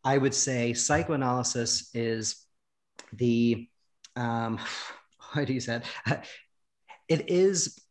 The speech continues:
an encounter w-, it is an encounter with your unconscious. Psychoanalysis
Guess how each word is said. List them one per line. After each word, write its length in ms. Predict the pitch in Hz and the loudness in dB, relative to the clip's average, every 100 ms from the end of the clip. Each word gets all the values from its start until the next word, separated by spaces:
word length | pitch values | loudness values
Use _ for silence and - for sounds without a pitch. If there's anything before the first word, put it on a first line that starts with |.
| - - | -6 2
an 80 | 147 | 4
encounter 460 | 147 - 147 147 139 | 4 4 2 4 2
w-, 160 | 156 - | 0 0
it 140 | 180 165 | 2 4
is 120 | 151 | 4
an 120 | 160 | 2
encounter 600 | 160 - - 160 165 165 | 2 0 2 2 2 2
with 200 | 139 127 | 2 0
your 100 | 135 120 | 0 0
unconscious. 640 | 110 113 110 139 - - - _ - | -2 -6 -6 -8 -8 -10 -16 _ -6
Psychoanalysis 1080 | - 156 190 214 202 151 127 135 - 170 | 0 4 4 2 2 2 2 0 0 -2